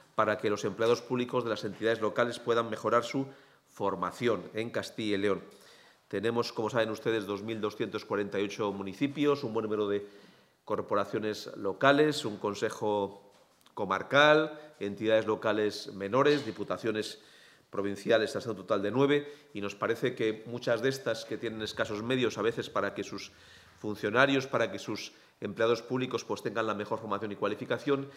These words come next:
esta oferta de cuatro mil cuatrocientas plazas de formación va en la dirección de tener los mejores profesionales formados en Castilla y León como los estamos teniendo. Estas acciones formativas se van a desarrollar tanto en la motal-, modalidad presencial como online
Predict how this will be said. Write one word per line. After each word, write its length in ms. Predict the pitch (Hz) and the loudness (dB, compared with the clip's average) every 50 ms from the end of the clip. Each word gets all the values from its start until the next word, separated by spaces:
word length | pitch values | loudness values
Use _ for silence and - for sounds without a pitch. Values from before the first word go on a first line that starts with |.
| - - - | -20 -20 -14
esta 220 | - - - - 113 | -14 -6 -2 0 0
oferta 360 | - - 120 120 - 131 117 | 2 2 0 0 2 2 2
de 140 | 107 107 - | 2 2 0
cuatro 380 | - 107 104 104 - 101 101 | 0 2 2 2 2 0 -2
mil 200 | 104 117 123 120 | 0 0 -2 -2
cuatrocientas 640 | 120 120 107 - 101 98 - 123 117 107 113 104 - | 0 0 0 0 0 -2 -2 -4 -2 -2 -2 -4 -4
plazas 520 | - - 127 127 123 - 110 101 - - - - - - - _ - | -4 0 0 0 2 0 -4 -6 -6 -8 -14 -20 -20 -20 -20 _ -6
de 100 | - 98 | -6 -4
formación 640 | - - 101 101 101 101 - 127 120 120 127 123 - - - - _ 95 | -4 -4 -2 -2 -2 -2 2 2 2 2 2 -2 -8 -16 -20 -18 _ -2
va 80 | 110 113 | 0 0
en 100 | 117 113 | 2 0
la 100 | 110 107 | 0 0
dirección 340 | 104 107 104 - 127 113 | 0 -2 0 0 -2 -2
de 80 | 117 113 | 0 -2
tener 240 | - 107 110 113 110 | -2 -2 -2 0 -2
los 140 | 107 98 104 | -2 -4 -4
mejores 400 | 98 98 - 120 117 117 - - | -6 -4 -2 -2 -4 -4 -4 -4
profesionales 560 | - 98 104 - - 104 110 113 113 110 - | -6 -6 -4 -6 -2 0 0 0 0 -2 -4
formados 480 | 107 98 101 113 110 110 113 - - - - - - - - - | -6 0 2 2 4 4 2 -2 -6 -12 -18 -20 -20 -20 -10 -6
en 160 | 107 101 98 | -6 -4 -2
Castilla 400 | 107 98 - - - 113 107 107 | -2 -4 -4 -4 -4 -2 -2 -2
y 20 | |
León 220 | 98 104 110 107 107 | -2 -2 -4 -4 -4
como 180 | 117 101 98 | -4 -4 -4
los 80 | 90 90 | -4 -4
estamos 400 | 87 - - 110 101 98 - - | -8 -4 -4 -4 -4 -4 -6 -8
teniendo. 460 | - 85 98 107 104 92 - 87 - - _ - - - _ _ | -8 -6 -4 -4 -4 -4 -8 -10 -12 -14 _ -20 -20 -20 _ _
Estas 300 | - 107 110 - 131 123 | -6 -4 -4 -2 -2 -2
acciones 260 | 113 - 123 117 110 | 0 0 -2 -4 -4
formativas 580 | - 117 104 104 104 101 - 135 135 139 135 139 | -4 -2 0 0 0 0 2 4 4 4 4 4
se 80 | 131 | 2
van 120 | 110 110 113 | 2 2 2
a 20 | |
desarrollar 480 | 110 - - 104 104 110 117 127 127 - | 2 2 0 0 2 4 4 2 4 2
tanto 240 | 123 110 98 113 107 | -2 -2 -2 -2 -2
en 60 | 104 | -2
la 80 | 104 | -2
motal-, 420 | 101 101 98 - 98 98 - - 101 | -2 -2 -2 -2 -2 -4 -4 -6 -6
modalidad 540 | 95 98 95 95 98 101 110 120 123 123 - | -6 -4 -2 -2 -2 2 2 2 2 0 -2
presencial 500 | 107 - 101 95 92 - 120 113 110 - | -2 -2 -2 -4 -2 0 0 0 0 0
como 220 | - 95 95 95 | -4 -4 -4 -2
online 420 | 98 101 110 123 143 156 185 180 | 0 2 2 2 2 2 -2 -6